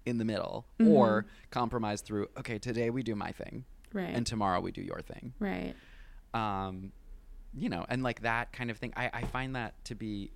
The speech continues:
Speaker 1: both incredibly unsexy, but also incredibly, like, inspiring and beautiful, because it means that, like, love is something that with cooperation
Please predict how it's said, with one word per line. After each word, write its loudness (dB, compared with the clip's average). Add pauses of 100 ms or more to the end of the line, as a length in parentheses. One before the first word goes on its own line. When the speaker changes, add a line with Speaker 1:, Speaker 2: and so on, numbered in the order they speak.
Speaker 1:
both -4
incredibly -4
unsexy, -4
but -4
also -2
incredibly, -6
like, -4
inspiring -4
and -4
beautiful, -2
because -6
it -6
means -2
that, -8
like, -4 (560)
love 0
is -4
something -6
that -6 (100)
with -2 (560)
cooperation -4